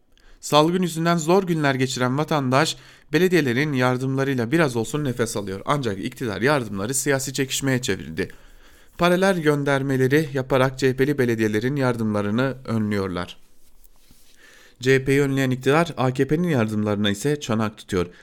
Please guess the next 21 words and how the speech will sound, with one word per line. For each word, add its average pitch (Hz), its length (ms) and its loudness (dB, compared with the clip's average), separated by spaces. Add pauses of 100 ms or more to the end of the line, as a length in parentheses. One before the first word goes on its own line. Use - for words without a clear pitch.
(240)
A 104 140 -2
K 113 160 -2
P'li 165 240 0
belediyelerin 131 480 2
kolilerini 95 640 -2 (200)
A 107 160 -4
K 117 160 -2
P 143 120 2
ilçe 139 220 -2
teşkilatları 104 680 -4
kapı - 280 -6
kapı 117 260 -2
dolaşıp 110 600 -2
dağıtıyor. 98 460 0 (420)
"Buna 175 140 2
kimse 165 520 -2
paralel 117 480 0
demiyor. 101 400 0 (260)
Belli 110 260 0
ki - 100 -4
iktidar 104 460 0